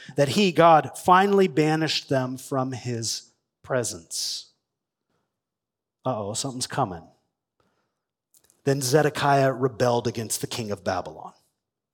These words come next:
This Judah king, he rebels against Babylon, and there's a big uh-oh that occurs in this moment. And so Nebuchadnezzar, he gets all of his armies, and they march on Jerusalem. They march into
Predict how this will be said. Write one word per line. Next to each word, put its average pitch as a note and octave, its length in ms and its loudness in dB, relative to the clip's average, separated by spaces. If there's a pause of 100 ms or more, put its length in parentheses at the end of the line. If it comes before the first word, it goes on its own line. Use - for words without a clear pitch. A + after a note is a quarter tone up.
(200)
This - 200 -8
Judah D3+ 460 0
king, D3+ 500 -2
he B2+ 120 -6
rebels C3+ 840 2
against C3 440 -4
Babylon, A#2+ 800 0 (340)
and A#2+ 120 -6
there's A#2+ 200 -2
a - 20 -2
big A#2 500 -2
uh-oh G#2 440 -2
that F#2+ 160 -8
occurs F#2+ 400 -10
in F#2+ 80 -16
this F2 180 -8
moment. F#2+ 340 -12
And A2 140 -12
so B2 140 -4
Nebuchadnezzar, C#3+ 840 2 (360)
he C3+ 160 -2
gets B2 280 -2
all E3+ 440 4
of D3 140 0
his C3+ 260 0
armies, D3 560 0
and B2+ 240 -6
they A#2+ 100 -4
march D3 720 2
on D3+ 260 0
Jerusalem. C3 600 -4
They A#2+ 100 -2
march C3 640 0
into D3+ 540 -4